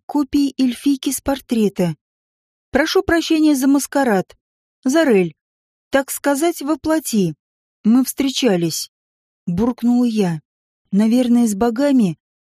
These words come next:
так говорить не полагалось. Они были высшей силы и вина.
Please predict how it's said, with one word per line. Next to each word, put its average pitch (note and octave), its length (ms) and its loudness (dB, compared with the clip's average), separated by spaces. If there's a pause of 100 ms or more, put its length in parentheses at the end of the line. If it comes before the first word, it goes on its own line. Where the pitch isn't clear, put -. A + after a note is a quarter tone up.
(160)
так D#4+ 160 -2
говорить D4 500 -2
не D4 140 2
полагалось. A#3 840 -2 (480)
Они C4+ 320 2
были C4 320 0
высшей C4 420 -4
силы C#4 360 -2
и C#4 180 -2
вина. G3 420 2